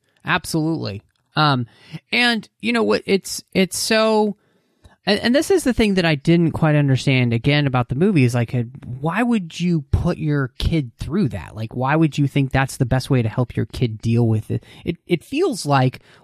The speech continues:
why wouldn't you have taken your kid, like Elsa, out to live with the trolls who understand magic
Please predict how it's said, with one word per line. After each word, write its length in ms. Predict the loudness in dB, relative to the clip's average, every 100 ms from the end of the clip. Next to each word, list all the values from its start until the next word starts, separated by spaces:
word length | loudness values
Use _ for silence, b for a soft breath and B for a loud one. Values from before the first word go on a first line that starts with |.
| -6
why 200 | 0 0
wouldn't 240 | 0 0 2
you 140 | 2
have 200 | 2 0
taken 380 | -4 -4 -2 -4
your 140 | -4
kid, 640 | -6 -6 -2 0 0 0 -4
like 280 | 0 0 -2 -4
Elsa, 640 | 0 0 2 2 2 0 -2
out 280 | -2 -2 -4
to 140 | -2
live 260 | 0 2 2
with 140 | 0
the 80 | 0
trolls 580 | -4 2 4 6 4 2
who 140 | 2
understand 580 | 2 2 0 2 0 2
magic 580 | 2 2 2 2 0 -4